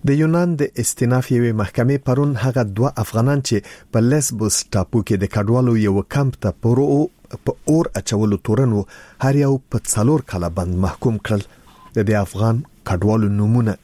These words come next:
نه دي ښودل شوي، خو چارواکو ویلي دي چې عمرونه یې اتلس کاله دي.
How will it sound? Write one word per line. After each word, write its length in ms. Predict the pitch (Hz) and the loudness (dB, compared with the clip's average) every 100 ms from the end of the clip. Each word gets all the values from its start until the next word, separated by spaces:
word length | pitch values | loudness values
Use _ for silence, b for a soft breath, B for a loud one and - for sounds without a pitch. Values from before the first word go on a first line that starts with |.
| 110 | 0
نه 100 | 139 | 0
دي 80 | 113 | 0
ښودل 260 | - 104 107 - | -2 0 0 2
شوي، 180 | 113 110 B B B B | 0 0 B B B B
خو 160 | - 139 | -4 0
چارواکو 400 | 139 147 147 139 | 2 0 0 0
ویلي 240 | 139 170 156 | 0 2 0
دي 80 | 165 | -2
چې 320 | - 165 - 104 | 0 -2 0 -2
عمرونه 360 | 104 117 113 | 0 0 2
یې 60 | 117 - 101 | 0 -4 -6
اتلس 420 | - 104 107 - 160 | -2 0 0 -2 0
کاله 200 | 123 98 | 0 0
دي. 80 | 117 | -2